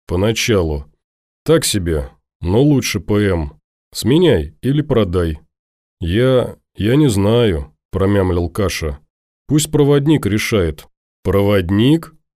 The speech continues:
Док похлопал Кашу по плечу. «Сам ходить не можешь? Бедняга. Ну ничего, я тоже проводник. Мы тут все, по-вашему, проводники». «Это что значит, док?» спросил старший.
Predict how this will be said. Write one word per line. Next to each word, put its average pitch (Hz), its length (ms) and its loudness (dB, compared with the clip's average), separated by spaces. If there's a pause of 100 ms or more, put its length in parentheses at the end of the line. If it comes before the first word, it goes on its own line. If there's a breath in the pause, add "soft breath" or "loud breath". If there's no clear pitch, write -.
Док 101 340 -2
похлопал 113 600 0
Кашу 113 340 -2
по 110 120 -4
плечу. 104 600 -4 (300)
«Сам 135 320 0
ходить 143 400 0
не 143 120 4
можешь? 156 600 0 (320)
Бедняга. 87 800 -2 (500)
Ну 107 140 0
ничего, 139 680 0 (200)
я 113 200 0
тоже 135 260 0
проводник. 101 760 -2 (340)
Мы 123 160 0
тут 147 160 0
все, 131 440 -2 (140)
по-вашему, 95 800 -2
проводники». 95 840 -2 (380)
«Это 95 260 0
что 180 260 0
значит, 135 560 0 (100)
док?» 110 460 -2 (200)
спросил 104 520 -2
старший. 82 640 -4